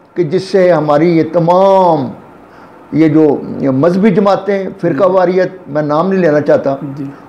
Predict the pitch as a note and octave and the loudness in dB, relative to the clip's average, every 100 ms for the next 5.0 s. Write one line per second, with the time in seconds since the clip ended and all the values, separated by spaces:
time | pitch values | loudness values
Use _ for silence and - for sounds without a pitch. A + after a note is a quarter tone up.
0 | - D#3+ D#3+ F3 F3 D3+ D3+ D#3 D#3+ D3+ | -2 0 2 4 4 2 2 0 0 0
1 | D3+ C3+ - C#3 D3 E3 C3+ C3+ C#3+ C#3+ | -2 -4 -10 -6 -4 -2 -2 0 2 2
2 | - A3 A#3 D#3 D#3 E3 E3+ D#3 D#3 E3+ | 0 0 0 0 0 0 -2 0 0 -2
3 | - - - - F3 D3 D3+ E3+ F#3+ E3 | -6 -20 -8 -4 0 2 2 2 0 2
4 | D#3+ C#3 C#3+ C#3+ C#3+ D#3 C3+ B2+ G#2+ | 2 0 0 -2 -2 -6 -4 -6 -8